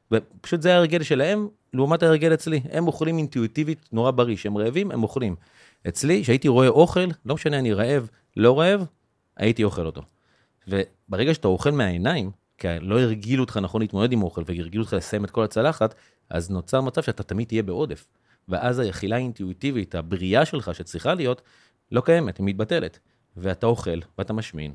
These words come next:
ואתה אוכל, זה נכנס לתסכול, אז אתה אוכל יותר, ואוכל יותר,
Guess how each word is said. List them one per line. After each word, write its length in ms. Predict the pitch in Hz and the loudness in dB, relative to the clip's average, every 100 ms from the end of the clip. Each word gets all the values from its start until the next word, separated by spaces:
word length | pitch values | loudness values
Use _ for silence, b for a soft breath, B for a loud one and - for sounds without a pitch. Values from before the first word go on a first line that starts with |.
| - 98 | -10 -6
ואתה 180 | 104 | -2
אוכל, 300 | 98 - 98 | -2 -2 -2
זה 80 | 92 | -2
נכנס 200 | 98 113 | -4 -4
לתסכול, 420 | - 92 - 110 | -6 -10 -6 -6
אז 60 | 92 | -4
אתה 120 | - | -4
אוכל 260 | 98 113 107 | -2 0 -2
יותר, 320 | 95 78 76 | -2 -4 -4
ואוכל 220 | 82 - 110 | -4 0 0
יותר, 280 | 92 78 | 0 -4